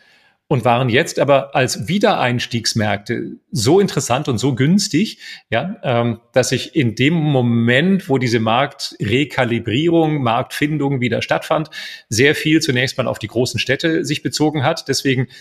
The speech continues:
sehr schwache Umsatzzahlen zweitausenddreiundzwanzig. Aber jetzt, wo der Markt sich wieder fängt, gibt's natürlich, äh, nach wie vor einen ganz großen Trieb in die großen Städte. Aber es gibt eben auch diese kleineren Städte,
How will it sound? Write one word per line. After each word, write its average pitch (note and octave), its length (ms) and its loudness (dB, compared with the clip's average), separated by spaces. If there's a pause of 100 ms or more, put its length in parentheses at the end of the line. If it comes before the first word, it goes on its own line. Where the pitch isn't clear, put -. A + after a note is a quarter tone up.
(120)
sehr A2+ 240 0
schwache C3 340 0
Umsatzzahlen B2+ 840 0
zweitausenddreiundzwanzig. B2 1300 -2 (840)
Aber B2 160 2
jetzt, D#3 320 2
wo D#3+ 80 4
der C#3 100 4
Markt B2+ 240 -2
sich A2+ 160 -6
wieder G#2+ 200 -2
fängt, F3+ 400 -2 (420)
gibt's D3+ 200 -2
natürlich, C#3+ 540 0
äh, A#2+ 180 0
nach A#2+ 300 0
wie B2+ 80 0
vor C3+ 380 2
einen A#2+ 340 -2
ganz C3 300 -2
großen B2 600 2
Trieb C#3+ 420 -4
in A#2+ 120 -2
die A2+ 80 2
großen A2 340 -2
Städte. F#3 420 0 (280)
Aber B2+ 140 2
es B2+ 100 -2
gibt E3 160 0
eben D3 220 -2
auch C3 360 0
diese C3+ 280 0
kleineren B2 640 -2
Städte, A#2+ 380 -2